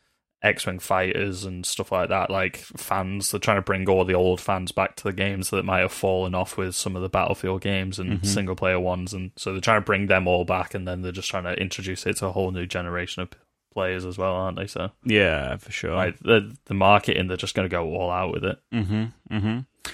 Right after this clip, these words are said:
Speaker 2: Uh, and it wouldn't be a news segment without talking about our, uh, an update on delayed films and all <laughs>
Speaker 1: <laughs>
Speaker 2: everything, coronavirus ruining everything.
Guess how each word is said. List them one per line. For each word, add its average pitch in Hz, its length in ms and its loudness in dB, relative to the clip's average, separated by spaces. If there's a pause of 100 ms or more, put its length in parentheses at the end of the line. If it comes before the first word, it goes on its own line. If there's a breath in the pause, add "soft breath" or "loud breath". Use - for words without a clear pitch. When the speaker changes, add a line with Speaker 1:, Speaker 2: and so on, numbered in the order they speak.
(200 loud breath)
Speaker 2:
Uh, - 20 8
and 107 360 10
it 110 80 4
wouldn't 120 280 6
be 110 140 10
a 110 60 10
news 107 420 8
segment 101 560 4
without 98 320 6
talking 101 400 2
about 98 320 8
our, 95 500 6
uh, 90 320 4 (680)
an 113 80 8
update 117 480 8
on 101 160 4
delayed 101 360 8
films 101 600 6
and 92 300 2 (580 soft breath)
all 208 580 10
<laughs> 175 640 8 (140)
Speaker 1:
<laughs> 180 400 -2
Speaker 2:
everything, 104 640 8
coronavirus 98 840 8
ruining 95 640 4
everything. 92 640 2